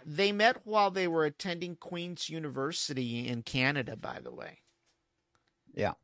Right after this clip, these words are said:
Speaker 1: Yeah. So I don't remember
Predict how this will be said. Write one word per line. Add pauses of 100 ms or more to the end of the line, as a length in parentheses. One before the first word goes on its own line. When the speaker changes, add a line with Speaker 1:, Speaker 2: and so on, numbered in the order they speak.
(380)
Speaker 1:
Yeah. (1200)
So (100)
I
don't
remember